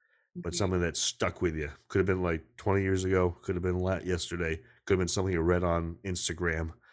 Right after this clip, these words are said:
Speaker 1: and you're like, "That's, that's good." Preferably not the Instagram one, because those are usually bullshit, but, you know.
Speaker 2: Mm.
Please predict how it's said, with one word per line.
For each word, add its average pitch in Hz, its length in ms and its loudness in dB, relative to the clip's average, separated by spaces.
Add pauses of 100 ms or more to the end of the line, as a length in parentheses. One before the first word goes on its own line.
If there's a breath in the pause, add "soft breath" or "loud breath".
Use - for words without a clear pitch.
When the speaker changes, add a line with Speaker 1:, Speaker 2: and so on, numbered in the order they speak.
(380 soft breath)
Speaker 1:
and 87 100 -6
you're 82 100 -2
like, 76 120 -6
"That's, - 520 -2
that's 76 180 -8
good." 80 240 -6 (1120 loud breath)
Preferably 120 340 6
not 98 220 4
the 85 100 -2
Instagram 82 460 -2
one, 76 180 -6
because 78 280 -6
those 78 160 -8
are 76 40 -8
usually 73 220 -10
bullshit, 73 560 -12
but, - 220 -14 (520)
you - 120 -4
know. - 80 -12
Speaker 2:
Mm. 170 300 -10